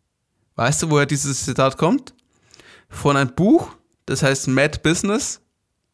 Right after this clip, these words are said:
Ich habe da so ein Interview gefunden von den, einer der Autoren, der heißt Oliver Weiergraf,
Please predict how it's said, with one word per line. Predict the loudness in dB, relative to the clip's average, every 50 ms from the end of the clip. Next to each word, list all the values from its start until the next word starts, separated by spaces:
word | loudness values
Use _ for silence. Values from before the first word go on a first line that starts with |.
| _ _ _ _ _ _ _ _ _ _ _ _ _ _ _ _ _ _ _ _ -20 -20 -20 -20 -18 -16 -8
Ich | -6 -4 0 2
habe | 2 2 2
da | 4 2 4 4 2 0
so | 0 0
ein | 0 0
Interview | 0 -2 -2 0 0 0 0 0
gefunden | -2 -2 0 0 0 0 0 -2 -2
von | -2 -2 -2
den, | -2 -2
einer | -2 0 0 0 0
der | 2 2 2
Autoren, | 2 0 0 0 2 2 4 4 4 4 2 0 -2 -6 -16 -20 -8 -2
der | 0 2
heißt | 2 2 0 -4 -10 _ _ _ _
Oliver | 2 2 2 4 4 4 4 4 4
Weiergraf, | 2 2 4 4 2 0 0 -2 0 0 0 0 -2 -4 -10